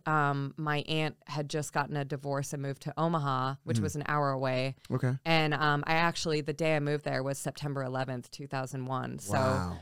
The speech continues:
Speaker 1: the day the World Trade Centers, um, you know, uh, got attacked. And
Speaker 2: So the world changed and you were changed
Speaker 1: Yeah,
Speaker 2: all at the same
Speaker 1: yeah.
Speaker 2: time.
Speaker 1: And it was,
Speaker 2: Wow.
Speaker 1: it was this monumental moment where I was like,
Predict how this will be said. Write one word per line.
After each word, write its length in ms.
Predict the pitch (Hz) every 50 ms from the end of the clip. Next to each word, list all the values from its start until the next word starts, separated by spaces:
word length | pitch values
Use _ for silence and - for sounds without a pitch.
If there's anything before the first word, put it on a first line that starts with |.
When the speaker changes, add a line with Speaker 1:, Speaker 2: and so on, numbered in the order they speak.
| - _ -
Speaker 1:
the 80 | 165 147
day 200 | 151 156 147 147
the 100 | 143 143
World 240 | 131 139 139 143 135
Trade 260 | - - 147 143 139
Centers, 540 | - 147 135 131 127 127 127 131 - - - -
um, 480 | - 139 135 131 127 123 127 127 - -
you 100 | 151 147
know, 320 | 135 127 120 120 123 123 - -
uh, 220 | - 139 135 131 - - _ _ _ _ _ -
got 180 | 147 139 135
attacked. 640 | 139 - - 143 139 131 123 - - - - - _ _
And 540 | - 147 151 143 135 135 131 131 127 131 - _ _ _
Speaker 2:
So 300 | - - - 147 127 123 -
the 160 | 127 123 139
world 340 | 131 127 135 139 147 147 135
changed 440 | - - 123 113 110 107 110 - -
and 240 | - 135 139 143 131
you 100 | 131 135
were 120 | 123 117
changed 180 | - - 131 123
Speaker 1:
Yeah, 240 | 202 202 202 180 160
Speaker 2:
all 80 | 143
at 80 | 139 143
the 60 | 151
same 180 | - - 131 -
Speaker 1:
yeah. 120 | 190 180 156
Speaker 2:
time. 120 | 127 - -
Speaker 1:
And 120 | 185 190
it 40 | 202
was, 220 | 247 240 226 202
Speaker 2:
Wow. 60 | 185 180 -
Speaker 1:
it 80 | 190
was 220 | 202 214 196 185 -
this 200 | 190 180 170 -
monumental 720 | 180 180 165 175 185 185 180 165 160 160 - 170 160 151
moment 460 | 147 143 147 160 175 165 147 131 -
where 100 | 151 151
I 120 | 147 147
was 220 | 143 147 151 147 -
like, 460 | 165 156 151 147 147 147 - -